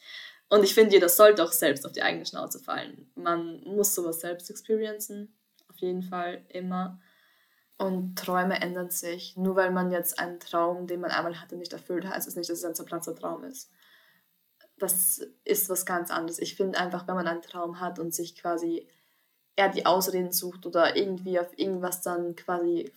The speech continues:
faul hinlegt und sagt, "Ah, mir ist damals, damals, <laughs> damals, damals, mir ist damals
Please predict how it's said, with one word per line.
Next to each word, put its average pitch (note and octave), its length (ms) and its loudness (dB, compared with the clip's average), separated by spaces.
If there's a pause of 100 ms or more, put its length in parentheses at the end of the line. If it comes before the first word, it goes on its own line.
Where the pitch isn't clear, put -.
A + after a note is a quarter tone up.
faul G3 280 6
hinlegt G3 380 4
und F3+ 100 -4
sagt, F3+ 340 -4
"Ah, F3+ 100 4
mir F3+ 140 0
ist F3 140 -2
damals, F3 320 -2
damals, E3+ 720 -2 (160)
<laughs> - 180 -20
damals, G#3+ 640 4
damals, G4 540 4 (500)
mir D4+ 120 8
ist D#4 140 4
damals B3+ 520 6